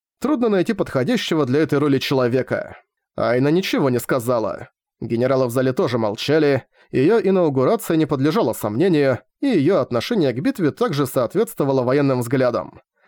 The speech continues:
Аслан всё равно будет непобедим, если им удастся решить эту проблему. Они также могут попробовать убить Жэнь Цзиньсюаня, не только обиданцам доступен этот метод. Что касается потери кораблей,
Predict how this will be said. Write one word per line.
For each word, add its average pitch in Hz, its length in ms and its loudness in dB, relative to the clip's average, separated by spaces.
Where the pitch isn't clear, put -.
Аслан 147 500 0
всё 135 140 -2
равно 135 300 0
будет 127 240 -2
непобедим, 123 720 0
если 226 440 -2
им 170 120 2
удастся 123 360 0
решить 147 320 -2
эту 143 120 -2
проблему. 123 640 -2
Они 131 320 2
также 175 340 0
могут 170 320 0
попробовать 151 540 0
убить 147 240 -2
Жэнь 143 280 0
Цзиньсюаня, 139 840 0
не 269 120 2
только 139 300 0
обиданцам 127 520 0
доступен 147 440 -2
этот 131 220 0
метод. 139 360 0
Что - 240 -8
касается 143 540 0
потери 131 320 0
кораблей, 127 680 0